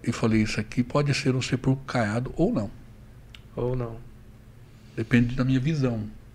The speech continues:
Speaker 2: Uhum.
Speaker 1: Porque nós nascemos dentro, vamos, na-, nove meses ali dentro de uma bolinha, certo? Uma caixinha. Depois crescemos,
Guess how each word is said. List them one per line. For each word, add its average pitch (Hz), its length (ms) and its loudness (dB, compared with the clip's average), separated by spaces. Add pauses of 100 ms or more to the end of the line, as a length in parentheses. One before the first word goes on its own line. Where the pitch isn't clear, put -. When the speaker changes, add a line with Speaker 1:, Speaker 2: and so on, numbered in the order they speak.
(160)
Speaker 2:
Uhum. 131 280 -6
Speaker 1:
Porque 139 260 2
nós 180 200 4
nascemos 160 720 4 (1600)
dentro, 120 640 4 (580)
vamos, 131 440 8
na-, 113 220 6
nove 156 280 12
meses 131 260 12
ali 113 160 6
dentro 127 400 4
de 110 120 4
uma 117 220 4
bolinha, 107 540 4 (540)
certo? 101 240 -4
Uma 98 80 -6
caixinha. 92 580 0 (480)
Depois 113 520 0 (640)
crescemos, 139 720 6